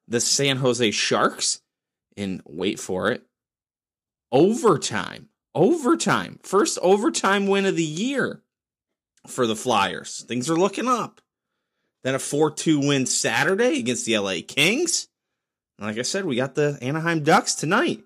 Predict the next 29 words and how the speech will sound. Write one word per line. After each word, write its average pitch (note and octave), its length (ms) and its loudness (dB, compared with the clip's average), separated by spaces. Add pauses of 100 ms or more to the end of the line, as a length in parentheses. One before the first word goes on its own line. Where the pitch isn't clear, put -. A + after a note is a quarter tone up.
(840)
In A#2 80 -2
those D#3+ 180 4
couple G3 280 0
games, A3 320 2
Travis F#3+ 380 2
Konechny, F3+ 720 -2
three A3 360 0
goals. G#3+ 600 0 (200)
Three A#3 280 -2
goals. - 580 -2 (1080)
Two G3 200 2
goals F#3 340 4
for - 260 -2
Owen C3+ 260 4
Tippett. G#3 360 0 (920)
So A2+ 200 -2
a G2+ 40 -4
couple C3 360 2
of, G#2 220 0 (220)
couple C3+ 240 -2
of A2 80 0
common F3 480 2
goal F3+ 220 2
scorers G2 520 -2
there F#2 380 -2 (100)
across F#2+ 400 -4
a - 40 -20
couple G2+ 260 -2
games. F#2 480 -6